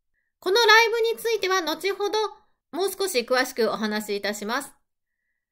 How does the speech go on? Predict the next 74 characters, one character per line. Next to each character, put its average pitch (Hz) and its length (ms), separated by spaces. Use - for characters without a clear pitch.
そ 311 180
し 311 80
て 339 220
二 320 120
十 427 240
三 392 220
時 339 100
か 240 120
ら 208 120
は 226 200
J- 262 240
ウ 320 40
ェ 320 120
ー - 20
ブ 254 80
に 214 140
て 226 180
ス - 100
カ 294 180
イ 370 60
ハ 381 140
イ 392 80
さ 247 140
ん 208 60
の 240 120
ダ 240 160
イ 302 60
ブ 330 100
ト 330 140
ゥ 320 80
ー - 20
ザ 302 120
ニ 294 120
ュ - 40
ー 294 40
ワ 294 80
ー 269 80
ル 220 140
ド 170 100
で 208 160
す。 - 160
十 254 80
月 453 340
二 427 240
十 294 180
二 214 140
日 240 260
日 208 300
曜 285 220
日、 190 320
二 359 140
十 415 180
三 359 240
時 226 80
五 214 140
十 285 220
九 320 200
分 269 160
で 285 140
チ 285 120
ケ 339 120
ッ 320 80
ト 233 80
締 220 160
め 240 160
切 285 140
り 277 120
と 262 140
な 247 100
り 247 140
ま 254 160
す 226 100
の 190 100
が、 220 200